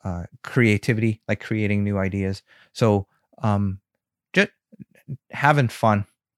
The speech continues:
and continuing to learn, um, i-, is one of the, the ways that I keep from getting stuck and, uh, having a sense of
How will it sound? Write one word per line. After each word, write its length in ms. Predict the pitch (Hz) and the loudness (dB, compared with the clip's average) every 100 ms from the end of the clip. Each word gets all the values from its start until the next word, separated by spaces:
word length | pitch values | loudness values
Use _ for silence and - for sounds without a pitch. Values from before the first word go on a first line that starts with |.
| _ | _
and 160 | 139 - | -2 0
continuing 640 | 131 113 - 135 131 123 | 0 0 2 2 2 2
to 140 | - 101 | 0 -2
learn, 420 | 95 90 95 101 - _ _ _ _ - | 0 0 0 -2 -10 _ _ _ _ -6
um, 380 | 95 92 92 95 _ _ _ - | -4 -4 -6 -12 _ _ _ -6
i-, 200 | 107 98 | -4 -2
is 220 | 110 95 95 | -2 -4 -6
one 360 | - 98 104 104 | -10 -4 0 0
of 120 | 95 | 0
the, 140 | 95 - | -4 -6
the 120 | 104 | -6
ways 240 | 92 92 90 | -4 -4 -4
that 200 | 92 90 | -6 -4
I 280 | 95 98 - _ _ _ _ _ _ - | -6 -6 -10 _ _ _ _ _ _ -4
keep 240 | 127 113 | -2 -2
from 180 | 110 101 | -4 -2
getting 240 | 101 95 | -2 -2
stuck 380 | - - 98 - _ _ _ | -4 -6 -6 -6 _ _ _
and, 340 | - 101 95 - | -4 -4 -4 -6
uh, 240 | 98 90 87 - _ | -6 -6 -8 -14 _
having 340 | - 120 110 101 | -2 0 2 0
a 60 | |
sense 300 | - 110 107 | -2 -4 -4
of 200 | 98 87 | -8 -8